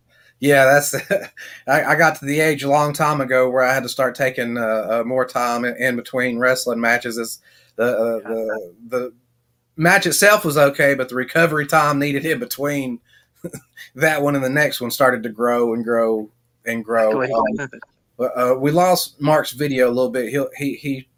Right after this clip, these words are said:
Speaker 1: hopefully will be back at some point in time. Some, a lot of times these things straighten them out. So I'll just, uh, keep chatting with you, Jason, until we get, get Mark, uh, uh, back on here. Um,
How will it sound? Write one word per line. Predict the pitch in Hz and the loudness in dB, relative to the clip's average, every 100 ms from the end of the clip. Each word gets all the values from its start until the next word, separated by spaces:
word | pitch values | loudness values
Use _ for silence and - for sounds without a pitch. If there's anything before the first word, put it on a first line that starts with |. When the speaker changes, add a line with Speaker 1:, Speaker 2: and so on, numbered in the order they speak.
| _ - | _ -6
Speaker 1:
hopefully | 131 117 123 | -4 -4 -4
will | 120 | -4
be | 123 | -4
back | 117 123 120 120 | -2 0 0 -4
at | - | -8
some | 123 117 | -8 -6
point | 123 | -8
in | 110 | -6
time. | 120 117 | -6 -6
Some, | 127 117 113 | -6 -8 -2
a | |
lot | 120 | -2
of | 113 | -2
times | 117 113 | -4 -4
these | 110 - | -8 -8
things | 113 | -8
straighten | - 117 101 | -2 -2 -2
them | 110 | -4
out. | 113 107 - | -4 -4 -4
So | 107 | -4
I'll | 107 | -4
just, | 107 101 - _ _ _ - | -6 -12 -14 _ _ _ -10
uh, | 110 101 | -10 -8
keep | 131 117 | -10 -6
chatting | 120 113 104 | -4 -4 -4
with | 110 - | -12 -10
you, | 117 | -6
Jason, | 117 113 113 | -4 -4 -8
until | 107 110 | -12 -10
we | 107 | -8
get, | 110 - - - - | -8 -8 -14 -14 -10
get | 110 | -10
Mark, | 104 113 113 - _ _ _ _ _ | -2 -2 -2 -6 _ _ _ _ _
uh, | 107 | -8
uh, | 104 98 - 95 95 92 - - | -6 -6 -10 -12 -12 -12 -10 -2
back | 113 104 | -2 -2
on | 107 104 | -6 -6
here. | 95 110 104 98 _ _ _ _ - | -10 -10 -8 -10 _ _ _ _ -4
Um, | 113 117 110 107 | 0 0 -2 -6